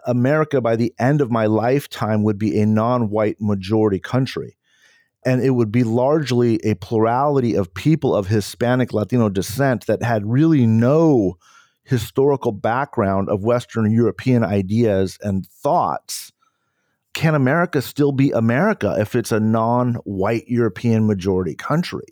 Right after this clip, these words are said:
Can we still hold on to these ideals of self-governance and, and individualism as a, as a cultural anchor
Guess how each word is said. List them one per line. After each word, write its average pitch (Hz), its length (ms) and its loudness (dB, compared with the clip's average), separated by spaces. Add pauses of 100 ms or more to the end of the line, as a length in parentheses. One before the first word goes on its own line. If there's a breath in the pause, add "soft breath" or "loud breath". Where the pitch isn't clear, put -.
(600 soft breath)
Can 135 200 0
we 131 120 4
still 139 360 -2
hold 143 300 0
on 117 220 0
to 117 100 -8
these 117 260 2
ideals 107 640 0
of 101 140 -2
self-governance 110 1040 -4 (520 soft breath)
and, 120 260 0
and 117 180 0
individualism 113 1000 0
as 92 140 -2
a, 98 80 -4 (100)
as 104 140 -2
a 98 60 0
cultural 123 560 -2
anchor 90 440 -4